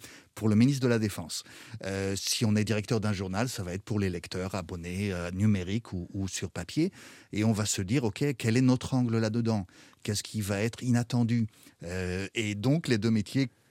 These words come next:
continuent à se ressembler. Et enfin, il y a la réussite. Autrement dit, s'il y a eu une influence. Est-ce que votre rapport comme officier de renseignement a eu une influence de décision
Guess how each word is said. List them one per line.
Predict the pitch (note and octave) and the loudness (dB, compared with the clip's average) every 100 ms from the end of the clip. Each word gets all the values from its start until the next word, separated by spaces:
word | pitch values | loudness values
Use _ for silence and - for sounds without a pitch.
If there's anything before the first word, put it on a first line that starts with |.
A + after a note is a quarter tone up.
| _ | _
continuent | - E3+ - D3+ C#3+ A#2+ A2 | 2 2 4 4 6 4 2
à | A2 | -4
se | G#2 G#2 | -2 0
ressembler. | G2+ F#2+ F2+ C#3 - - - | 0 -2 0 0 -2 -10 -8
Et | - A#2+ | 0 2
enfin, | A2 B2 C3+ | 2 2 2
il | A2+ G2 | 0 0
y | G#2 | 2
a | G2+ | 2
la | G2 G#2+ | 2 2
réussite. | A2+ G2 - A#2+ - - - - | 0 0 -2 -4 -6 -12 -18 -12
Autrement | F#2+ - G2+ F#2+ | -8 -2 -2 0
dit, | A2 | 0
s'il | B2+ G2+ | 0 -2
y | F#2 | 0
a | |
eu | G#2 C3 - | 0 -2 0
une | C3 C3+ | 2 4
influence. | - A#2+ F2 - - - _ _ _ - | 2 -2 -4 -6 -10 -10 _ _ _ -8
Est-ce | G2 - | -6 -4
que | G2+ | -4
votre | F2 F2 A#2 B2 | -4 -2 0 2
rapport | G#2 G#2+ A2 G2+ E2 - - - | 2 2 2 2 0 -10 -20 -6
comme | G#2+ G#2 | -2 0
officier | - G#2+ | 0 0
de | |
renseignement | G2 - G2+ F#2+ F#2+ E2 - - - | 0 0 0 0 0 -2 -10 -20 -6
a | G2+ | 2
eu | A2 | 4
une | G#2 A2 | 4 4
influence | A2+ - A2+ A2 F2+ - - - | 2 2 2 2 0 -6 -16 -14
de | A2 | -10
décision | F2+ E2+ A2+ - G#2+ F#2 G2 F#2 | -8 -2 -2 0 -2 0 0 0